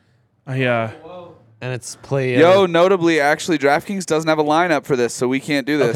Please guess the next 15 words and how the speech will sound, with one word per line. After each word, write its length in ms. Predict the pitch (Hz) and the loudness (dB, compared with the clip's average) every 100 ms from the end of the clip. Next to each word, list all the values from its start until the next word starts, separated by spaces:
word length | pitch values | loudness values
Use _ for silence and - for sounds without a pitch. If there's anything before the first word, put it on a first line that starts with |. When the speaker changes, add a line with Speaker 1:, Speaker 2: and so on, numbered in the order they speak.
| 127 - | -4 -8
Speaker 2:
Okay, 80 | - - | -18 -8
there 160 | 120 | -6
you 120 | 117 104 | -4 -6
go. 300 | 95 85 90 | -6 -8 -10
And 420 | 110 101 98 95 | -12 -10 -12 -12
that 340 | 92 104 104 151 | -8 -6 -6 -6
Speaker 1:
That 140 | 151 | -4
makes 220 | 127 123 | -2 0
sense. 240 | 120 113 113 | -2 -4 -8
Speaker 2:
also 260 | 98 90 | -10 -10
doesn't 380 | 87 95 87 - | -12 -14 -14 -18
surprise 460 | - 80 - - - _ | -20 -20 -20 -20 -20 _
me. 80 | 92 | -14
Speaker 1:
Yep. 140 | 117 | -14
Speaker 2:
Yeah. 100 | - | -14